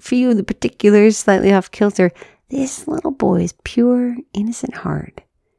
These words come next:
was pierced with a perfect clarity of just how special Jesus is in the Blessed Sacrament. Am I?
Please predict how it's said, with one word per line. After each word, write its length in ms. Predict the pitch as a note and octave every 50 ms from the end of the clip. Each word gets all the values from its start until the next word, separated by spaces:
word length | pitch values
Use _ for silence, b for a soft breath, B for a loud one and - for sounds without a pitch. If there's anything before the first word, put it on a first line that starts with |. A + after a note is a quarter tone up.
| _ _ _ -
was 140 | - - - _ _
pierced 400 | - - - D#4 D#4 C#4+ C4+ -
with 100 | - -
a 60 | G#3 - _ _ _
perfect 540 | - - - - D4 D4 - - - - _
clarity 520 | - - G#3+ G3+ G#3 G#3 G3 F#3 F3 E3+ B B B B B B - -
of 60 | G3+
just 260 | - - C4+ A#3 -
how 380 | - - - - - - F#4 D4+
special 1040 | - - - - - - - - - A#3 A3 - - - - E3+ E3 - F3 - _ _ _ _ _ _ _ _ _
Jesus 520 | - - G#3+ A3 A3 G#3+ G3 G3+ F#3+ - -
is 460 | - F3+ F#3 F3+ F3+ E3+ D#3+ - -
in 100 | - D#3
the 80 | D3+ D3+
Blessed 480 | - - - D3+ C#3+ - - - _
Sacrament. 640 | - - D#3 C#3+ C#3 - _ D#3 C#3+ C#3+ C#3+ D3 D#3+ _ _ _ _ _ _ _ _ _ _ _ _ _ _ _ _ _ _ _ _ _ _ _ _ _ _ _ _ _
Am 140 | F#3 E3 D#3
I? 320 | D3 C#3+ D3 F3 A3+ C4+